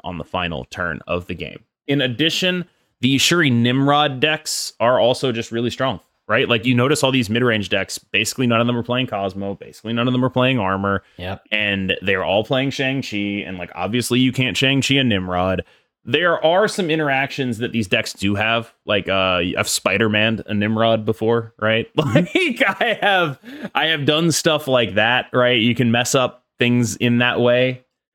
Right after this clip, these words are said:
Speaker 1: but it's not the most common thing that you can get done. Uh, and so I do think, like, you know, until people start really threatening them, like, those decks aren't very good,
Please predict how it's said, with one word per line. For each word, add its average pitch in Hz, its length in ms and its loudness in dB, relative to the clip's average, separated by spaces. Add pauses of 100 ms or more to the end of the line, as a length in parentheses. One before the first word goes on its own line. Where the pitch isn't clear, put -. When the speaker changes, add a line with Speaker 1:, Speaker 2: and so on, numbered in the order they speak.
(240)
Speaker 1:
but 139 300 2
it's 135 260 0
not 143 360 0
the 131 100 2
most 110 500 -2
common 107 600 -6
thing 113 600 -2
that 117 160 0
you 113 180 0
can 113 200 0
get 98 280 0
done. 110 360 -2 (140)
Uh, 104 300 2 (180)
and 104 320 0
so 107 320 2
I 101 120 2
do 110 180 -2
think, 107 280 -2
like, 95 300 -2
you 113 140 -2
know, 85 280 -6 (520)
until 127 360 -2
people 135 300 -2
start 123 200 2
really 107 260 2
threatening 101 400 -2
them, 92 180 -6
like, 98 140 -6
those 139 180 -2
decks 151 240 -4
aren't 117 220 0
very 110 240 2
good, 92 320 0